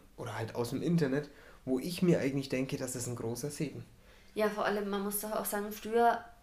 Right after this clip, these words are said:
Speaker 2: also ich erinnere mich, als ich ein Kind war, da lagen beim Friseur immer diese Bücher
Speaker 1: <laughs>
Speaker 2: und Hefte, wo man sich halt eine Frisur ausgesucht hat. Also wo ist da der Unterschied, ob ich's mir jetzt aus so einem Buch aussuche oder halt vom Internet?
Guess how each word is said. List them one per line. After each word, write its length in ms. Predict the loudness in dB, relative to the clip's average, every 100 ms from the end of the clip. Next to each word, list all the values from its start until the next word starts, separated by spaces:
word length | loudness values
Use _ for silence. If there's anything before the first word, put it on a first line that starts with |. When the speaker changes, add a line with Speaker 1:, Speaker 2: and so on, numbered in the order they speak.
| -4
Speaker 2:
also 240 | -2 0 0
ich 180 | -2 0
erinnere 280 | 0 -2
mich, 180 | -4 -4
als 140 | -6 -6
ich 120 | -8
ein 80 | -8
Kind 300 | -6 -6 -2
war, 140 | 0
da 260 | 0 -2 -2
lagen 340 | 0 0 0 -4
beim 200 | -4 -6
Friseur 440 | -8 -4 -2 -2
immer 220 | -2 -2
diese 300 | -2 -4 -4 -4 -8 -16 -18 -14 -6
Bücher 480 | -4 -2 2 2 0 -4
Speaker 1:
<laughs> 500 | -4 -2 -4 -6 2
Speaker 2:
und 240 | 2 2
Hefte, 460 | 0 -2 -2 -2 -2
wo 100 | 0
man 220 | 0 0 -2
sich 200 | -4 -4
halt 140 | -2
eine 160 | -2 -4
Frisur 400 | -6 -4 0 2
ausgesucht 580 | 2 -2 -8 -8 -8 -4
hat. 140 | -6 -6 -18 -20 -20 -4
Also 340 | 0 0 -2 -2
wo 100 | -2
ist 160 | -2 -2
da 80 |
der 160 | -2 -2
Unterschied, 400 | -4 -8 -6 -4
ob 80 | -4
ich's 140 | -4
mir 80 | -6
jetzt 120 | -4 -4
aus 140 | -4
so 60 | -4
einem 160 | -4
Buch 280 | -6 -10 -4
aussuche 540 | -2 -2 -4 -8 -4 -2
oder 200 | 2 0
halt 120 | 0
vom 140 | -4 -6
Internet? 420 | -8 -6 -6